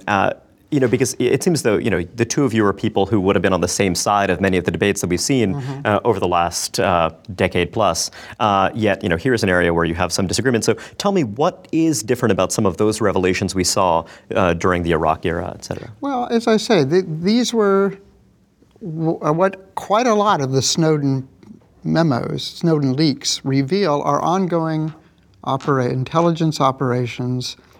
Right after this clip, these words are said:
Speaker 2: uh, concerning policies. I mean, for example, you know, the, the intercepts of emails of, of Taliban in the Northwest Territories of Pakistan. Okay, look, I've, I've been very critical of the, of the war in Afghanistan.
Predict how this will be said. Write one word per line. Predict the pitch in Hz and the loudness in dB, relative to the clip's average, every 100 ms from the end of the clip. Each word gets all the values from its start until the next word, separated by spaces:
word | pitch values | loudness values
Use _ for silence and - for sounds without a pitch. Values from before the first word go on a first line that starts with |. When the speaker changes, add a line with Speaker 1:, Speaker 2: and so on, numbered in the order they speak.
| _ _ _ _ | _ _ _ _
Speaker 2:
uh, | - 127 127 123 - 135 - _ _ _ _ - | -2 0 2 0 -2 -6 -10 _ _ _ _ -6
concerning | 139 127 - 143 135 131 | -4 -2 2 2 2 0
policies. | 131 - 175 165 151 160 151 | -4 -2 0 0 0 0 2
I | |
mean, | 151 147 - | 2 0 -2
for | - 165 | -4 -2
example, | 151 151 147 127 127 156 | 0 0 2 -2 -2 -4
you | 147 | -4
know, | 123 | -2
the, | 143 143 | -2 0
the | 151 | 2
intercepts | 156 143 165 143 - | 2 2 0 0 0
of | 143 | 0
emails | 151 156 143 135 127 - | 0 2 2 0 -2 -8
of, | 143 139 135 | -6 -8 -8
of | - 139 - | -6 -6 -8
Taliban | - 156 156 143 139 135 | -4 0 2 2 2 2
in | 131 | 0
the | |
Northwest | 139 135 - 135 127 | 0 0 0 -2 0
Territories | 143 135 135 143 139 | 0 0 0 0 0
of | - | 0
Pakistan. | 202 208 - - - - - - | 0 0 -6 -10 -10 -18 -10 -4
Okay, | 240 135 127 - - | -2 -2 -4 -8 -2
look, | 147 - - | -2 -4 -2
I've, | 170 190 170 | 0 0 0
I've | 170 185 | 0 2
been | 180 151 | 0 2
very | 160 151 | 2 0
critical | - 208 156 139 127 | 0 0 0 0 0
of | 127 | 0
the, | 131 135 - | 0 0 -2
of | 139 | 0
the | 135 | 0
war | 131 135 127 | 2 2 0
in | 123 | 0
Afghanistan. | 117 - 214 175 - - - - | -4 -2 0 0 -2 -6 -8 -10